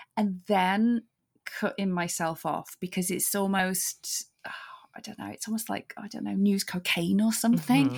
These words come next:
Speaker 1: It's not doing you any good anymore, just hearing about more of the terrible stuff.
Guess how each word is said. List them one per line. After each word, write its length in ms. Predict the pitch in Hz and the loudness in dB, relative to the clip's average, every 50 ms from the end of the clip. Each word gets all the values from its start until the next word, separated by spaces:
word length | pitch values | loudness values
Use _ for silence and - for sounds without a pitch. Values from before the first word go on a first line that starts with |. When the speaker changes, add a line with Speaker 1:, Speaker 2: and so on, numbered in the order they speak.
| 135 - | -6 -2
Speaker 1:
It's 100 | - - | 0 2
not 160 | 247 - - | 2 4 6
doing 160 | 247 254 254 | 8 8 10
you 120 | 254 247 247 | 10 8 8
any 140 | 226 220 | 8 6
good 260 | - - 180 180 180 214 | 6 6 4 4 6 8
anymore, 440 | 214 226 240 240 247 262 277 277 | 8 10 10 10 10 10 8 6
just 260 | 262 - 214 - - - | 6 4 2 0 0 0
hearing 260 | 190 185 185 180 180 | 2 2 2 2 2
about 160 | 185 - - | 2 2 4
more 320 | 175 175 175 175 170 170 | 4 6 6 6 4 2
of 100 | 165 - | 0 -2
the 80 | - 175 | -4 -4
terrible 460 | - - 156 165 180 175 - - - | -2 0 0 0 0 -2 -4 -4 -4
stuff. 580 | - - - 117 107 - - - - - - | -2 -2 -2 -2 -2 -4 -6 -8 -12 -12 -12